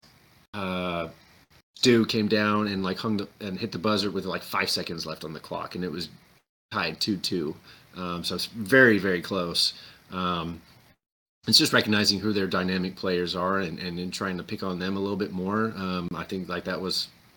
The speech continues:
that was, that helped. Um, and then playing with some maturity, you know, and, and not getting shot of your bunkers. Like, yeah, if you get put in, like, whatever,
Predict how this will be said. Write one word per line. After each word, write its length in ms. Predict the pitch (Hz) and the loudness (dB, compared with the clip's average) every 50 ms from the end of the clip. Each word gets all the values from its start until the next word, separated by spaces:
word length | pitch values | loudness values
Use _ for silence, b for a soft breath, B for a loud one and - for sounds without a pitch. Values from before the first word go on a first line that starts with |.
| _ _ _ _ _ _ _ | _ _ _ _ _ _ _
that 120 | - 90 82 | -12 -10 -8
was, 260 | 92 87 - - - - | -4 -4 -4 -4 -4 -6
that 160 | - 104 92 90 | -6 -6 -4 -4
helped. 420 | 95 92 92 98 95 - B B B B B B B B B B - 107 | -2 -2 -2 -2 -4 -6 B B B B B B B B B B -12 -8
Um, 580 | 107 98 95 92 92 92 90 87 87 90 87 - - _ - - - - _ _ _ _ _ _ _ _ _ _ _ - | -6 -4 -4 -2 -2 -2 -2 -2 -4 -6 -6 -8 -14 _ -20 -20 -20 -20 _ _ _ _ _ _ _ _ _ _ _ 0
and 100 | 113 113 | 0 2
then 180 | 110 110 104 | 2 2 0
playing 480 | 98 113 131 135 135 131 127 127 127 120 | 0 0 0 0 0 0 -2 -2 -2 0
with 220 | 131 131 127 127 | 0 0 2 2
some 200 | - - 123 120 | 2 2 4 2
maturity, 460 | 123 117 - - 127 131 135 135 123 | 0 0 0 0 0 0 0 2 2
you 240 | 113 107 107 101 101 | 2 2 2 2 0
know, 240 | 98 104 107 113 110 | 0 0 0 0 0
and, 180 | 107 104 101 95 | 0 0 -2 -4
and 400 | - 104 104 104 101 98 85 82 107 | -4 -4 -4 -4 -4 -4 -4 -4 -4
not 140 | 110 110 110 | -2 -2 0
getting 160 | 117 110 107 | 0 0 0
shot 220 | 101 - 123 117 | 0 0 0 0
of 60 | 113 | 2
your 100 | 110 110 | 0 0
bunkers. 520 | 101 92 113 113 110 - 110 101 95 92 - | 2 2 2 2 2 2 0 0 0 0 -2
Like, 180 | 104 101 95 | -2 -2 0
yeah, 120 | - 110 104 | 0 2 0
if 100 | 104 - | 0 0
you 80 | 104 | 0
get 180 | 95 107 101 - | 0 0 0 0
put 200 | - 117 113 107 | 2 2 4 4
in, 180 | 110 113 113 110 | 4 4 4 2
like, 220 | 107 104 104 - | 0 -2 -2 -2
whatever, 380 | 113 110 113 117 107 98 92 | 0 0 2 2 0 0 -2